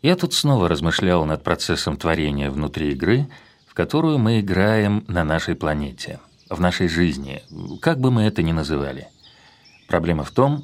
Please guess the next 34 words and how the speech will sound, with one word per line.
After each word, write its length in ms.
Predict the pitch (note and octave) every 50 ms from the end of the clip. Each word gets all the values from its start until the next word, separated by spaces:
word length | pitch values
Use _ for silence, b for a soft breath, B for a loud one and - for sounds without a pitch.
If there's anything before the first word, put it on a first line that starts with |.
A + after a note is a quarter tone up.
| - -
что 320 | - - - G2 F#2 E2+
когда 340 | - - F#2+ E2 E2 F#2+ F2+
начинаешь 520 | E2+ D#2 - F2 E2 F2 E2+ D#2 - - -
все 180 | - - F2
больше 360 | D2 D#2+ E2 D#2 - - -
понимать, 420 | - - D#2+ D#2 D#2+ D#2+ C#2+ C#2 -
как 240 | - - E2 D2+ -
все 220 | - - - D#2
устроено 680 | C2+ C2 - - - E2+ G2 A2 F#2 C#2 B1+ B1+ C2 C#2 -
и 280 | - D2 C#2+ C#2 C2+
зачем 440 | C2 C2 D2+ D2 - - - C3+ C3+
мы 100 | G#2 -
здесь, 440 | B1 C2 C2+ C#2 C2+ - - - B B B B B B B B B
исчезает 760 | - F#2+ - - - D#2+ C#2 D#2 F2 G#2 C3 C#3+ C3+ - -
часть 480 | - - - D2 C#2+ D2 - - - -
волшебства. 760 | - E2+ E2+ D#2+ - - - - - - - - - - - - _ _ _ _ _ b b b b b b b b b b b -
Ведь 180 | G2 G2+ -
мы 100 | F3 F3
по 140 | F3 C3+ A#2+
собственному 720 | - - - D3+ C3+ - - - - G2 F2 D#2+ D2+ D2
желанию 540 | C#2 D2+ E2 F2+ B2+ C#3+ C#3 A2+ E2+ C#2+ C#2
забыли 500 | C#2+ E2 F2 F2+ A2 C#3 D3+ D3 C#3+ C3+
очень 380 | A#2+ - C3 A#2+ - - A#2 A#2
многое. 600 | G#2+ F#2 D#2+ D2 C2+ - - D2 C#2+ D2+ - - _ b b b b b b b b b b
Именно 340 | - F#2+ F#2+ F#2+ F2 E2 E2+
в 80 | - -
таких 340 | - E2+ - F2+ D#2 - -
условиях 580 | - - - F2+ G#2 C#3 D3 D#3+ D#3+ C#3 -
мы 260 | - F2 G#2 C3 C#3
и 40 | C3
хотели 640 | - - C#3 C3+ - - E3+ D#3+ B2 F2 C2+ C2 C#2+
играть 340 | C#2+ - - F2+ A2 - -
в 120 | G2+ G#2+
игру. 260 | G2+ F2+ - - -